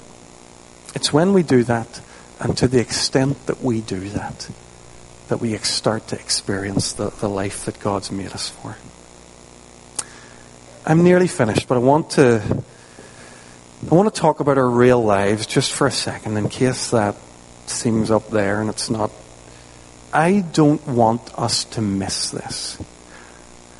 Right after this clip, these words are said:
Let's stop choosing death, will we? And start choosing life?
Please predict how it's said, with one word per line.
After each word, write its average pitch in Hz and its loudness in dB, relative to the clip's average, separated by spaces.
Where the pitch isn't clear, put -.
Let's 185 4
stop 175 2
choosing 131 2
death, 104 2
will 143 6
we? 247 2
And 143 0
start 170 2
choosing 156 4
life? 156 2